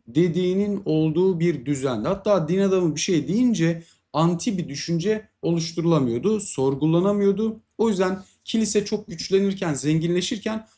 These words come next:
halk fakirleşiyordu ve kullanılıyordu, korkutuluyordu, baskı altında tutuluyordu. E, baskı altında bir toplum olunca da oradan bir gelişim bekleyemezsin zaten. Ama Haçlı seferleri yapılınca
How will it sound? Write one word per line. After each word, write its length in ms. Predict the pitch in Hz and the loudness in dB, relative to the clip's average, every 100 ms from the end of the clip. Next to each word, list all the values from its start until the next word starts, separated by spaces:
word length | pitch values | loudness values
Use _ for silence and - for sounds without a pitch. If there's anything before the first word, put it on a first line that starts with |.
| _ | _
halk 300 | 202 196 196 | 0 0 0
fakirleşiyordu 720 | 180 165 170 156 - 165 196 | -4 -2 0 0 0 0 0
ve 160 | 190 | -2
kullanılıyordu, 760 | - 170 160 160 151 131 147 208 _ _ | -2 0 2 2 0 0 -2 -6 _ _
korkutuluyordu, 800 | - 147 147 156 - 139 131 170 | -2 -2 -2 -8 -6 -2 0 0
baskı 320 | 131 135 - | -2 -2 -2
altında 400 | 135 117 117 104 | -2 -2 -6 -6
tutuluyordu. 600 | 98 - 107 110 147 226 - - | -8 -12 -6 -2 -2 -2 -6 -4
E, 140 | 147 | -2
baskı 320 | 175 190 - 220 | 0 0 2 2
altında 360 | 208 202 196 | 2 2 2
bir 80 | 175 | 2
toplum 360 | 208 196 190 190 | -2 -2 -2 2
olunca 380 | 202 180 143 | 2 2 0
da 40 | 170 | 0
oradan 400 | 170 143 139 139 | 0 0 -4 -4
bir 140 | 147 | -4
gelişim 480 | 143 147 143 202 196 | 0 0 0 -4 -2
bekleyemezsin 640 | 160 160 160 123 95 - 95 | -4 0 -2 0 -4 -6 -8
zaten. 420 | 92 92 196 214 - | -8 -6 -6 -6 -2
Ama 460 | 208 226 220 220 _ _ _ | 4 4 2 -6 _ _ _
Haçlı 340 | - 214 220 214 | 0 0 2 -2
seferleri 540 | 208 202 202 202 202 | 0 2 2 4 4
yapılınca 680 | 202 202 202 202 196 208 208 | 2 0 -2 0 0 0 -4